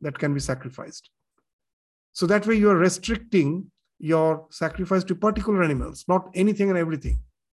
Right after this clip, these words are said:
You cannot just kill anything and everything. Particular animals, that also on particular days like Amavasya,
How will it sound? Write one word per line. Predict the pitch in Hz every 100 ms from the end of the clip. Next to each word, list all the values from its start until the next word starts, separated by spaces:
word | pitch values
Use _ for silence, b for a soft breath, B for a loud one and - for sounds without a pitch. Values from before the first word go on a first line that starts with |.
| -
You |
cannot | 143 180
just | 170 180 -
kill | 185 180 196
anything | 170 180 180 170
and |
everything. | 151 147 139 - - _ _ _ _ _ _ _ _ _
Particular | 202 202 196 202
animals, | 180 156 170 190 - _ _ _ _ _ _ _ _
that | 147 185
also | - 208 220 208 233 226
on | 196 190
particular | 196 214 226 214 233 220
days | 147 156 135 151 -
like | 156
Amavasya, | 160 160 165 151 127 -